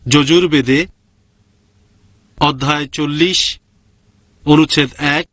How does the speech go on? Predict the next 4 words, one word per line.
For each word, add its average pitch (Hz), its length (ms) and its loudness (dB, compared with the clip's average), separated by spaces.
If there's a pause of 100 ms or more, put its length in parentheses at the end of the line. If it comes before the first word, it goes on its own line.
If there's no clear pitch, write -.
(2000)
বলা 170 240 2
হয়েছে, 160 600 -6
"সবকিছুর 214 760 -4 (640)
ভেতরেই 160 600 0